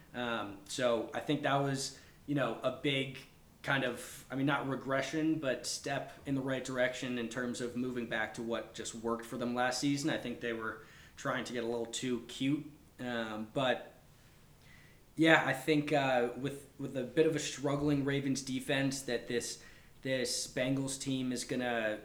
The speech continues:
have some success early on, especially, um, and that's gonna force Lamar and the Ravens to kind of abandon an initial game plan. Um, and,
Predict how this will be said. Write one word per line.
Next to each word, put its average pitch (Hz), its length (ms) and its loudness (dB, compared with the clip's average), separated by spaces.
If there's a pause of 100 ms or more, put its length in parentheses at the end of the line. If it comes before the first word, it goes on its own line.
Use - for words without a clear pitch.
(100)
have 127 360 -2
some 131 200 -4
success 123 640 -2
early 131 280 -4
on, 123 220 -2
especially, 120 760 -2 (280)
um, 123 240 0
and 120 80 -2
that's 123 180 0
gonna 139 120 -2
force 127 500 -6 (300)
Lamar 131 260 4
and 131 80 2
the 123 60 -2
Ravens 127 400 -2
to - 60 -6
kind 123 180 -4
of 120 60 -4
abandon 120 580 0
an 117 100 -2
initial 117 340 -4
game 113 340 -2
plan. 139 520 0 (280)
Um, 110 560 -2 (340)
and, 117 480 0